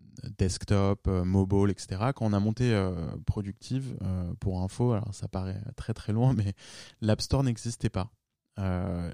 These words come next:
l'iPhone avait été lancé en deux mille sept, j'ai lancé Productive en deux mille huit, juillet,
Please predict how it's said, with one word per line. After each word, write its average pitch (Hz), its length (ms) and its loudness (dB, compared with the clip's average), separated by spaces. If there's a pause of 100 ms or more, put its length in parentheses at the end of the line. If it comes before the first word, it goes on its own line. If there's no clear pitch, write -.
l'iPhone 107 400 2
avait 92 180 2
été 92 180 -4
lancé 92 280 -4
en 87 60 -6
deux 123 180 4
mille 120 160 2
sept, - 440 -4 (460)
j'ai - 100 -10
lancé 92 240 -2
Productive 101 480 -4
en 92 80 0
deux 101 180 -2
mille 98 300 -2
huit, 110 260 -4
juillet, 101 580 -2